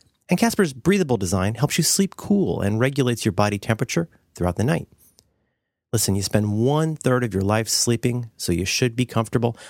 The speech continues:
I'm here to tell you, each and every one of the human members of my own household all sleep on a Casper mattress.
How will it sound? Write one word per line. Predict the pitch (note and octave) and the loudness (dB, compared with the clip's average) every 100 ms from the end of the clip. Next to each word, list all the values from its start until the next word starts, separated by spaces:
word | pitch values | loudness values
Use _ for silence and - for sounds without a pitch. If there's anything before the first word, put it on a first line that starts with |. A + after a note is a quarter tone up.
| - | -2
I'm | F#3 | 0
here | C4 | 0
to | |
tell | F#3 - | 0 0
you, | B2+ F#2+ - | 0 -4 0
each | G#3 G#3 - | 0 0 -2
and | C#3 | -2
every | - D#3 C#3 | 2 0 2
one | A#2 C3+ D#3 | 2 2 0
of | A2+ | -2
the | G#2+ | -4
human | A2 - A3 F3+ | -2 2 2 2
members | D3 D3 D3 A#2+ | 2 2 0 0
of | G2 | 2
my | G2 | 2
own | A#2 C3+ | 2 0
household | C3 C3 C#3 C3 | -2 -2 -2 0
all | - C#3 D#3 | 2 2 2
sleep | - D3+ D#3 | 0 0 0
on | - F#2 | 0 -2
a | |
Casper | F#2 - C3 - | 0 0 0 0
mattress. | G#2 B2+ - D#3+ - | 2 0 0 -2 -2